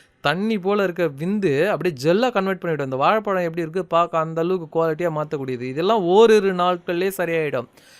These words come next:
இது இன்னைக்கு நம்ம சாப்பிட்டோம்னா, இன்னைக்கு ஈவினிங் சாப்பிட்டோம்னா, விடிகாலம் நல்லா வேலை செய்யும். இது உடலுறவுல ஈடுபடுறதுக்கு முன்னாடி, ஒரு மணி நேரத்துக்கு முன்னாடி செஞ்சு சாப்பிட்றது கிடையாது. நாளைக்கு உடலுறவுல ஈடுபட போறோம்னா, இன்னைக்கே சாப்பிட்டுடணும் இந்த மாதிரி செஞ்சு. அந்த மாதிரி கண்டினியூவா,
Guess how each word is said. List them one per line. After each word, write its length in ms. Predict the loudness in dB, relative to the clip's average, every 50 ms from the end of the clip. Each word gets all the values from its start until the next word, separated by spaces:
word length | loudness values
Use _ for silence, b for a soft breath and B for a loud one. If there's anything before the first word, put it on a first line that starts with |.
| b b
இது 160 | -8 -4 -2 -2
இன்னைக்கு 240 | -2 -4 -4 -4
நம்ம 180 | -4 -4 -4 -4 0 2
சாப்பிட்டோம்னா, 800 | 2 2 2 2 -2 -4 -2 -2 -2 -4 -2 0 0 0 -2 -2
இன்னைக்கு 480 | -4 -4 -2 -2 -4 -4 -6 -6 -6 -4 -4 -4 -4 -4 -4 -4 -2 -2
ஈவினிங் 300 | -2 0 -2 -2 -2 -2
சாப்பிட்டோம்னா, 320 | -2 -2 -2 -2 -4 -2
விடிகாலம் 480 | 0 0 0 0 2 2 2 2 0 0
நல்லா 160 | 0 2 2 2
வேலை 200 | 2 0 -2 -4
செய்யும். 340 | -6 -8 -8 -8 -8 -10 B B B B B
இது 460 | -10 -4 0 2 2 2 2 -2 -6 _ _ -6
உடலுறவுல 500 | -2 0 2 2 2 2 2 2 2 2 2
ஈடுபடுறதுக்கு 420 | 0 0 0 -2 -2 -2 -4 -4
முன்னாடி, 180 | -4 -2 -2 -2
ஒரு 180 | 0 0 0
மணி 160 | 0 -2 0
நேரத்துக்கு 440 | 0 2 2 2 0 -2 -4 -4 -4
முன்னாடி 260 | -2 -2 0 0 0 -2 -4
செஞ்சு 180 | -6 -8 -8 -6 -4
சாப்பிட்றது 360 | -4 -4 -4 -4 -8 -8 -8
கிடையாது. 540 | -6 -4 -4 -2 -2 -2 0 0 0 -2 -4 b b b b b b b b b b
நாளைக்கு 500 | 0 2 4 4 4 4 4 4 4 4
உடலுறவுல 380 | 6 8 8 8 8 6 6
ஈடுபட 360 | 6 4 4 4 2 2 2 2
போறோம்னா, 280 | 2 0 -2 -2 -2 -4 -4
இன்னைக்கே 280 | -4 -6 -4 -4 -4 -2 -2
சாப்பிட்டுடணும் 440 | -2 -4 -4 -6 -10 -12 -10 -10 -10
இந்த 140 | -10 -10 -10
மாதிரி 220 | -8 -8 -10 -10 -12 -14
செஞ்சு. 340 | -14 -12 -12 -14 -16 -18 -14
அந்த 220 | -12 -10 -10 -6 -6
மாதிரி 320 | -4 -4 -2 -4 -4 -4 -4
கண்டினியூவா, 720 | -6 -6 -6 -8 -10 -8 -6 -6 -4 -4 -4 -4 -6 -6